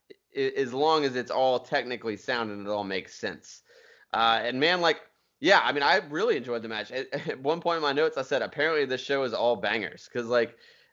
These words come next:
thus far, you know, we're, we're, we're three matches deep into the main card, and we, obviously we had the two matches on the pre-show, and, like, I was,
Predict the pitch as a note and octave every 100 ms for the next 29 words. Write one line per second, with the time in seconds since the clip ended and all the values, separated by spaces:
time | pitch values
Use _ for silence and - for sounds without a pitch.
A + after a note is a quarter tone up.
0 | - C#3 E3+ D3 F3 D3 C3 B2+ B2+ B2+
1 | B2 B2 A#2+ A#2 C#2 A#2+ A#2 - _ _
2 | - D#3 E3+ E3 D#3 C#3 B2 C#3+ D3+ C#3
3 | B2+ A2+ A#2+ D3+ E3 A#2 A2+ A#2+ A#2 A2
4 | F#2+ B2 B2+ B2 A#2+ G#2+ - B2+ A#2+ A#2
5 | A2 G2 D3 F3 A#2+ A2 A2 G#2+ G2+ -
6 | _ _ _ - G#2+ D#3+ E3 -